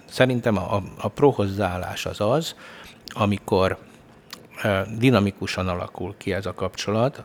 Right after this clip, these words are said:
az ár is dinamikus lesz. Nyilván van nagyságrend.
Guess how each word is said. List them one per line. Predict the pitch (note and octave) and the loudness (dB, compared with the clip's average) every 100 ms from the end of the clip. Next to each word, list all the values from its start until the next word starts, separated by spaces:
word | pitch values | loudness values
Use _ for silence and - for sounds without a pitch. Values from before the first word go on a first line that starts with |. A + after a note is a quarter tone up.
| - | -12
az | - A2 | -6 2
ár | G#2 F#2+ | 4 4
is | F#2+ F#2+ | 0 0
dinamikus | G2+ F2+ F#2+ F#2+ - | 0 0 -2 -6 -4
lesz. | G2+ A2 | -4 2
Nyilván | C3 D3 B2 G#2 | 6 8 8 6
van | G2 | 4
nagyságrend. | F#2 E2+ - D#2+ F#2 - G#2 - | 4 0 -2 -4 -4 -8 -10 -14